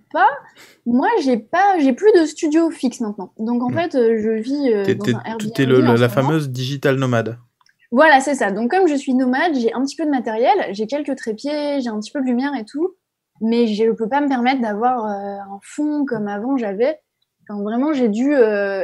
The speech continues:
Speaker 1: être beaucoup plus minimaliste sur mon approche, euh, des tournages. Donc, en
Speaker 2: Mhm.
Speaker 1: fait, là, par exemple, c'est le fond qu'on a installé. On a tout simplement poussé les meubles, euh, de la chambre, et en fait, j'ai mis le matelas debout.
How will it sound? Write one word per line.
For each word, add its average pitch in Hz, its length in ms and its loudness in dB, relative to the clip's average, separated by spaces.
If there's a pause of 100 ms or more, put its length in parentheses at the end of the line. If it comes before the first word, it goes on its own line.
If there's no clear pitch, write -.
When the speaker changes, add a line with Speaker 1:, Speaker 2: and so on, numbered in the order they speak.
(120)
Speaker 1:
être 247 260 -2
beaucoup 269 240 -4
plus 311 160 -4
minimaliste 247 580 0
sur 208 140 -10
mon 202 180 -8
approche, 220 440 -12
euh, 190 160 -10
des 196 100 -8
tournages. 220 400 -10 (480)
Donc, - 160 0
en 285 40 -2
Speaker 2:
Mhm. 311 80 2
Speaker 1:
fait, 403 80 0
là, 339 100 6
par 311 120 2
exemple, 285 200 2
c'est 294 100 -4
le 240 120 4
fond 339 240 -2
qu'on 247 180 -2
a - 40 -4
installé. 226 360 -2 (360)
On 208 120 -10
a 202 80 -12
tout - 100 -20
simplement 269 500 -4
poussé 277 240 -8
les 247 100 0
meubles, 226 300 -2
euh, 185 380 -6
de 190 140 -6
la 190 120 -8
chambre, 302 320 -6 (440)
et 233 100 -2
en 226 140 -4
fait, 330 120 0
j'ai 269 140 2
mis 285 160 6
le 254 160 4
matelas 285 400 0
debout. 269 380 0